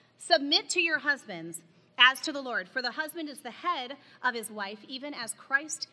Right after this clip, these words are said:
is the head of the church, his body, and is himself its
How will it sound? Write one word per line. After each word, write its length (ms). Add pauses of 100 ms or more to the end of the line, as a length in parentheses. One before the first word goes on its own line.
is 140
the 80
head 180
of 80
the 80
church, 340 (220)
his 200
body, 520 (180)
and 280
is 180
himself 640 (800)
its 180